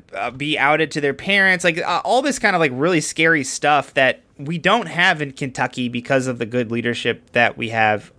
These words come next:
uh, in, in the governor's office, um, you know, would, would be, would be redone entirely. And, and the power of administrators and teachers and,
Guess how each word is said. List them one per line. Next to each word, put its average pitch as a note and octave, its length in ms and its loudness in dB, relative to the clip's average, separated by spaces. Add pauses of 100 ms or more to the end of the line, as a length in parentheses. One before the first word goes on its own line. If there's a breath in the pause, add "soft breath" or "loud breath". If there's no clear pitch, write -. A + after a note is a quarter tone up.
uh, - 60 -12 (140)
in, B2+ 240 0
in C3 100 -4
the B2 80 -2
governor's A#2+ 460 0
office, G#2+ 520 -2 (460 loud breath)
um, A2+ 640 -2
you F3 140 0
know, A#2+ 220 4
would, B2 400 -2
would B2 180 0
be, A2+ 420 -2
would A2+ 200 -6
be A2 240 -6
redone G2+ 880 -6
entirely. G2 720 -4
And, A2+ 240 0
and A#2 200 0
the A2+ 60 0
power A#2+ 420 0
of A2 280 -6
administrators B2 960 -2
and A2+ 120 -8
teachers A#2 500 -4
and, A2 120 -10